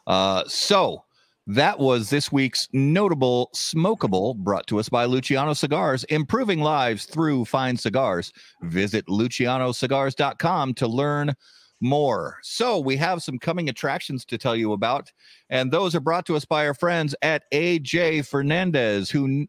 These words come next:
uh, A J Fernandez now produces unparalleled premium cigars in Esteli, Nicaragua. The A J Fernandez portfolio of cigars provides blend strength and flavor profiles to match the preferences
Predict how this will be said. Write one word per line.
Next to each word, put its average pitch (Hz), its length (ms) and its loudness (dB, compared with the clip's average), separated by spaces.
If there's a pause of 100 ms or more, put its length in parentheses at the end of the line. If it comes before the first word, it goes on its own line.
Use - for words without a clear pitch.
(100)
uh, 123 320 2
A 190 100 2
J 190 160 0
Fernandez 180 480 0
now 208 160 0
produces 175 580 -2
unparalleled 180 880 0
premium 170 400 0
cigars 113 460 0 (280)
in 127 180 0 (100)
Esteli, 156 520 0
Nicaragua. 123 760 0 (240)
The 104 180 0
A 110 80 2
J 113 180 0
Fernandez 120 520 0
portfolio 160 640 0
of 117 120 -2
cigars 135 380 0
provides 131 480 0
blend 190 380 0
strength 208 420 -2
and 185 220 0
flavor 180 320 0
profiles 117 560 0
to 135 120 -2
match 156 300 -2
the 147 80 -2
preferences 123 680 0